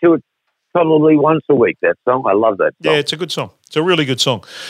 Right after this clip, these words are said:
Speaker 2: There's a lot of stuff on this chart that is instantly forgettable, and there's a lot of stuff on this
Speaker 1: Mm-hmm.
Speaker 2: chart that's just plain bloody awful.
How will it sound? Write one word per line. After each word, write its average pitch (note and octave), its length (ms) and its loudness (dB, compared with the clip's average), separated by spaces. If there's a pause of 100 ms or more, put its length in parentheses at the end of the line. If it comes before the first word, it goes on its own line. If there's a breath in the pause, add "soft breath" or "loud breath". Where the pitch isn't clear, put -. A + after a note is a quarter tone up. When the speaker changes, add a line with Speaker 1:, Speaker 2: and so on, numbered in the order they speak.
(160 loud breath)
Speaker 2:
There's C3+ 120 0
a D#3 60 0
lot G3+ 160 0
of E3+ 80 0
stuff D3 240 -2
on C#3 80 0
this B2+ 140 0
chart C3+ 260 -2
that A#2 120 -2
is A#2 180 0
instantly C#3 580 -2
forgettable, A#2 640 -2 (320 loud breath)
and A#2 140 0
there's A2+ 160 2
a A#2+ 40 0
lot B2 180 0
of G#2 80 0
stuff G#2+ 200 -2
on A#2+ 60 -2
this G2+ 100 -2
Speaker 1:
Mm-hmm. G2 80 0
Speaker 2:
chart B2 180 0
that's G2 160 -6
just - 360 -4
plain A2 560 -2
bloody A2+ 400 -2
awful. C3 560 0